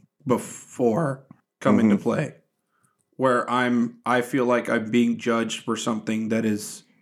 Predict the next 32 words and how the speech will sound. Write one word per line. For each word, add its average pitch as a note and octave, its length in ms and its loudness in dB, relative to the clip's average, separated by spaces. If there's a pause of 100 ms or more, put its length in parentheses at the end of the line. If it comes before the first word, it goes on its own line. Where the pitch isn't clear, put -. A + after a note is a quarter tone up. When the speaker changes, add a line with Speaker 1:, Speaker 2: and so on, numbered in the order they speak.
(200)
Speaker 1:
at A#2+ 200 -2
church, G#2+ 500 -2
that A#2 140 2
Speaker 2:
Mm-hmm. G#2 180 4
Speaker 1:
is G2+ 240 2 (720)
against C3 800 -2
their, A#2 500 2
their A#2 260 2
standard, A#2+ 760 0 (100)
Speaker 2:
Mm-hmm. A2 360 2
Speaker 1:
or B2+ 640 2 (140)
I'm B2 260 0
being A#2+ 380 2
judged A2+ 640 0 (100)
for B2 140 0
something A2+ 500 -2
that A2 140 0
is A2 140 -4
against A2 400 -4
my A#2 180 -2
standard. - 480 -10 (220)
Speaker 2:
Yes. - 640 -2
Speaker 1:
Okay. - 300 0 (180)
Speaker 2:
Yeah, - 220 0 (120)
absolutely. B2+ 640 0
And A#2 300 0 (280)
so, C#3 360 4
yeah, C3 240 4 (160)
perfect. - 540 0
And B2 140 -2
so, C#3 140 2
Speaker 1:
Okay. A2 300 2